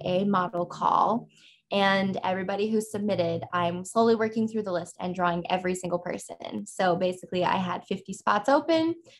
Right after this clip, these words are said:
first fifty people to apply, I'm drawing them and I'm turning them into Scribble Ladies. And then, um, I featured twelve of them in my twenty twenty-two Scribble Lady calendar, which I'll be doing again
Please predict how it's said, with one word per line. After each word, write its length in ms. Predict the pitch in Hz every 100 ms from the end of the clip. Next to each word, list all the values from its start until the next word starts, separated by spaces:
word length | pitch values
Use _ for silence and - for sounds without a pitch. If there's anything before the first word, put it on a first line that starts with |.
| _
first 220 | 180 185 -
fifty 220 | 180 180
people 280 | 190 190 180
to 140 | 190
apply, 500 | 170 - 233 247 269
I'm 200 | 185 190
drawing 340 | 185 175 180 190
them 220 | 208 214
and 80 | 185
I'm 120 | 185
turning 240 | - 180
them 140 | 185 185
into 180 | 190
Scribble 320 | 190 - - -
Ladies. 380 | - - - -
And 400 | 185 190 185 175
then, 320 | 175 160 156 -
um, 440 | 160 151 143 190 - - - - _ -
I 460 | 175 180 175 160 - _ _ _
featured 380 | 233 226 220 214
twelve 300 | - 185 190
of 160 | 208
them 260 | 226 233 262
in 240 | 262 196
my 200 | 185 175
twenty 300 | 180 - 180
twenty-two 720 | 180 185 180 180 - 175 175 185
Scribble 360 | - 180 180
Lady 200 | 175 170
calendar, 680 | 170 - 170 165 165 165 208
which 260 | 220 175 -
I'll 140 | 180 180
be 80 | 185
doing 240 | 185 180
again 420 | 175 160 151 180